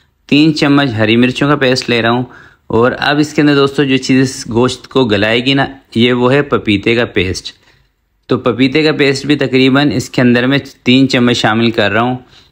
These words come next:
और ये तमाम चीज़ें इसके अंदर अच्छी तरीके से मिक्स करेंगे। तो पपीता दोस्तों गोश्त को गलाने के लिए बहुत परफेक्ट चीज़ है। ईद पर कोई भी कबाब, बोटियां बनाएं तो पपीते को पीस के रख लें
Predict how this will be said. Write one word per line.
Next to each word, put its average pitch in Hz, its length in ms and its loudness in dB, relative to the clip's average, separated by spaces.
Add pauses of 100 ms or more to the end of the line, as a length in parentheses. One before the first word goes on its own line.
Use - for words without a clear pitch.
(120)
और 117 260 2
ये 127 140 0
तमाम 127 460 0
चीज़ें 131 280 0
इसके 131 200 -2
अंदर 127 160 4
अच्छी - 280 -4
तरीके 127 240 2
से 117 160 -4
मिक्स 104 280 -2
करेंगे। 123 440 0 (520)
तो 127 100 0
पपीता 127 520 0
दोस्तों 147 520 0
गोश्त 120 340 0
को 139 140 0
गलाने 117 360 0
के 127 100 2
लिए 127 220 2
बहुत 117 380 -2
परफेक्ट 123 480 -2
चीज़ 113 400 0
है। 123 140 2 (580)
ईद 127 240 2
पर 139 280 0
कोई 139 260 2
भी 139 160 2
कबाब, 117 480 0
बोटियां 123 580 0
बनाएं 113 320 0
तो 123 120 -2
पपीते 117 460 -2
को 127 140 0
पीस 110 400 -2
के 139 100 -2
रख 127 160 -2
लें 131 300 -2